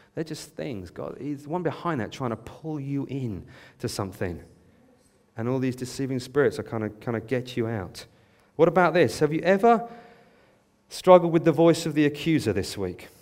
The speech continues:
Have you ever had thoughts or kind of come back, "I'm stupid, I'm no good, I'll never change, God doesn't love me, God doesn't care for me, God doesn't want good for me, God doesn't wanna help me"?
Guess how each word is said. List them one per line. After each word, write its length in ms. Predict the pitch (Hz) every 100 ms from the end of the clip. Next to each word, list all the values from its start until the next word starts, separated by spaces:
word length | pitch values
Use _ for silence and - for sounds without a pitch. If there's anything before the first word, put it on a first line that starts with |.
| _ _ _ _ _ _ _ -
Have 80 |
you 80 | 131
ever 120 | 165
had 240 | 165 165 160
thoughts 420 | 165 160 151 -
or 240 | 120 110 - -
kind 160 | - 135
of 100 | 131
come 160 | 147
back, 220 | 139 123 -
"I'm 140 | 110
stupid, 540 | - - 135 147 139 - - _ _ _ _ _ -
I'm 120 | 104
no 120 | 101
good, 480 | 98 127 143 143 - - _ _ _ -
I'll 120 | 98
never 200 | 98 95
change, 600 | 98 - 110 131 135 - - _ _ _
God 140 | -
doesn't 280 | 92 90 95
love 180 | 104 113
me, 220 | 123 131 - - _ -
God 160 | 98
doesn't 320 | 90 - -
care 240 | - 110 113
for 140 | 113
me, 180 | 120 131 - -
God 160 | - -
doesn't 240 | 95 101
want 220 | 90 85 -
good 180 | 117
for 140 | 110 117
me, 220 | 131 139 - -
God 140 | 107
doesn't 200 | 98 101
wanna 140 | 101 87
help 340 | - 120 120
me"? 260 | 123 147